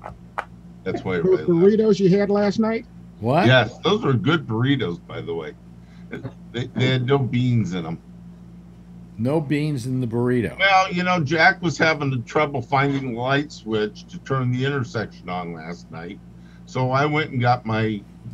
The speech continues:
Speaker 1: bean burritos at my girl-, uh, bean, sorry, beef burritos at my girlfriend. I was in the middle of eating one when he came on.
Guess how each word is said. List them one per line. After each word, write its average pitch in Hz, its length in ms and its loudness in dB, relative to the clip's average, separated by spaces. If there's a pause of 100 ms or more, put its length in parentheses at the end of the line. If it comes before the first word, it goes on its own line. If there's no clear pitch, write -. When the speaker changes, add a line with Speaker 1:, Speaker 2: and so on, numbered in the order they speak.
Speaker 1:
bean 120 260 2
burritos 120 520 -2
at 90 100 -18
my 95 80 -10
girl-, 113 340 -6
uh, 101 160 -6 (160)
bean, 101 260 -2
sorry, 98 440 -4 (680)
beef 170 340 2
burritos 95 480 -4
at 113 100 -10
my 117 100 0
girlfriend. 120 460 2
I 135 40 -4
was 127 180 -2
in 139 60 0
the 143 80 2
middle 151 260 0
of 160 80 -2
eating 175 420 -4
one 107 240 -2
when 123 140 -2
he 131 80 -4
came 139 340 -2
on. 156 240 -6